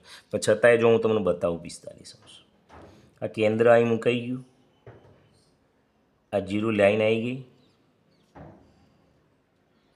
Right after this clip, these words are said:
આવી ગયું છે, ઓકે? જુઓ, ઝીરો, દસ, વીસ, ત્રીસ, ચાલીસ.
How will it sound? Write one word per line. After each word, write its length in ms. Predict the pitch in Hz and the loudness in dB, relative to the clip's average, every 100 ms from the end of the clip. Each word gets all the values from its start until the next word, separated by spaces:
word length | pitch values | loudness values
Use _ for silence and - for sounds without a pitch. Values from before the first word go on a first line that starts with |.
| - _ _ _ _ - | -20 _ _ _ _ -6
આવી 220 | 98 90 | -6 -6
ગયું 140 | 78 73 | -10 -12
છે, 100 | 90 | -12
ઓકે? 420 | - 147 - - - _ 104 | -10 -10 -12 -18 -20 _ -4
જુઓ, 200 | 98 80 | 0 -2
ઝીરો, 500 | 90 110 123 131 131 | -2 -2 2 2 4
દસ, 460 | 117 120 123 113 | 6 6 6 4
વીસ, 320 | 104 117 113 | -2 -4 -6
ત્રીસ, 300 | 113 113 - | -6 -6 -2
ચાલીસ. 480 | 104 95 98 80 - | 2 2 2 -4 -8